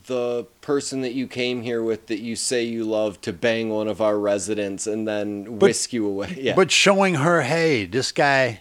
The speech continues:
Speaker 2: hey, he's going, man. He could be here with you watching this happen, but he chose to go off and bang old girl." So
Speaker 1: And, and now we're gonna sit on the floor and scream with you.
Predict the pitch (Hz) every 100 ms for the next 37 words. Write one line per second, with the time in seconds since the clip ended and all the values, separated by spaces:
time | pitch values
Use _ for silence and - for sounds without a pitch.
0 | - - 151 - _ _ _ _ _ _
1 | _ _ _ _ _ _ - - 127 143
2 | 85 82 82 82 85 _ _ _ _ _
3 | _ - 101 117 117 110 147 135 131 147
4 | 135 95 101 - _ _ _ _ 104 120
5 | - 123 107 101 123 92 90 - - 90
6 | 92 - - - 135 117 98 101 113 _
7 | _ _ _ _ _ _ _ - 113 110
8 | - _ _ _ - - 156 - 143 127
9 | - 101 107 107 98 95 95 95 95 90
10 | 90 107 117 - _ _ - 135 113 95
11 | _ _ _ _ _ _ _ _ _ -
12 | 135 147 139 139 131 127 127 123 - 127
13 | 120 117 - 117 107 101 - 120 107 95
14 | 85 - 76